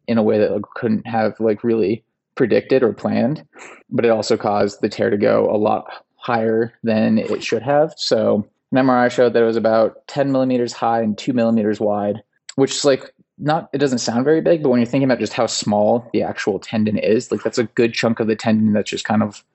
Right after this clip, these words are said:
torn. And, like, now he described it as, like, somebody took a razor and cut a hole in, like, in the tendon going up and down. <laughs> Right? And so you're kind of stuck with this, this thought about, like, okay, well,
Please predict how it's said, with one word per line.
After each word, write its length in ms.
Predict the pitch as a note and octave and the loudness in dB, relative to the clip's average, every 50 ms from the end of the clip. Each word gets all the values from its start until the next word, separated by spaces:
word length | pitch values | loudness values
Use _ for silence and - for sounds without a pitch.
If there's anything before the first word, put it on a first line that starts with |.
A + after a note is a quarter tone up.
| _ _ - | _ _ -6
torn. 400 | - - G#2+ G#2+ - A2+ G#2 - - | -2 0 2 2 0 -2 -4 -6 -2
And, 100 | - A2 | 0 2
like, 160 | A2 G#2 - | 2 2 2
now 280 | A2+ A2 G#2+ G#2+ G#2+ G#2+ | 2 2 2 4 2 2
he 140 | G#2+ A2 G#2+ | 4 4 4
described 380 | G#2+ G#2+ - - G#2+ G#2+ G#2 | 2 2 2 2 0 2 2
it 40 | G#2 | 2
as, 100 | G#2+ G#2 | 2 2
like, 100 | G#2+ G#2+ | 0 0
somebody 180 | - A#2+ G#2+ - | 2 2 2 2
took 120 | B2+ G2+ | 2 2
a 40 | A2 | 2
razor 640 | G#2+ G#2 A2 A2+ A2 G#2+ G#2 G#2 G2 F#2+ G#2 - - _ _ _ - - - - - _ _ - | 4 4 4 4 4 4 4 2 2 2 2 0 -2 _ _ _ -20 -20 -20 -20 -20 _ _ -2
and 160 | A#2+ A2+ A#2 | 0 0 0
cut 380 | - - A2 G#2 G#2+ - - - | 0 0 0 2 2 0 -2 -2
a 60 | A2+ | -4
hole 600 | G#2+ - - - A#2 A2+ A2+ A2 A2 G#2+ F#2+ G2+ | -4 -4 0 2 2 4 4 4 2 0 0 -2
in, 240 | - - A2+ A2 G#2 | -2 -2 -2 -2 -2
like, 200 | G#2 G#2 G#2 - | -2 -4 -4 -2
in 160 | - B2 A#2 | -2 0 0
the 80 | A2+ A2 | 0 -2
tendon 320 | A2 - A#2 A2 A2 G#2+ | -2 -4 -4 -2 -2 0
going 260 | G#2+ G#2+ G#2+ G#2 G#2+ G#2 | 0 0 0 0 0 -2
up 140 | G2+ - | -2 -2
and 100 | - G#2 | -4 -4
down. 380 | F#2 F2+ F2 E2+ - - - - _ - - - - - - _ _ _ _ _ _ _ _ _ _ - | -4 -4 -4 -4 -6 -8 -12 -14 _ -14 -12 -12 -12 -14 -16 _ _ _ _ _ _ _ _ _ _ -6
<laughs> 760 | - - - - - D#3+ C#3+ - - F3+ F3 - - - E3+ - - - - - - - - - - - _ _ _ _ | -2 -2 0 0 0 -2 -4 0 0 0 0 0 -2 -4 -4 -4 -6 -10 -16 -16 -16 -16 -18 -20 -20 -20 _ _ _ _
Right? 460 | - - D#3 D#3 D#3 E3 F3 E3+ - - - | -10 -4 0 4 4 6 6 4 2 0 -4
And 120 | D#3+ C#3+ - | -4 -2 0
so 200 | - D#3 D3+ D3+ | 2 4 4 4
you're 480 | C#3 C3+ C3+ - - D#3+ D#3 F3 D#3+ | 2 0 -6 -8 -6 -2 0 0 0
kind 180 | - - G#3+ A3 | 0 0 0 0
of 60 | G3 | 0
stuck 180 | - - F3 - | 2 0 0 0
with 120 | E3 - | 0 -2
this, 300 | C#3 C#3 C3 - - - - - _ - | -2 -2 -2 -4 -10 -14 -18 -14 _ -6
this 120 | - - | -6 -4
thought 200 | - C#3+ D3+ E3 | -2 -2 0 0
about, 160 | D3+ B2+ A#2 A2+ | 0 -2 -2 -2
like, 100 | A#2 - | -2 -2
okay, 300 | - A#2 - - C3 B2+ | -4 -4 -2 0 0 2
well, 460 | A#2 A#2+ A#2+ A#2 A#2 A#2 A2+ - | 2 4 2 4 4 2 0 -2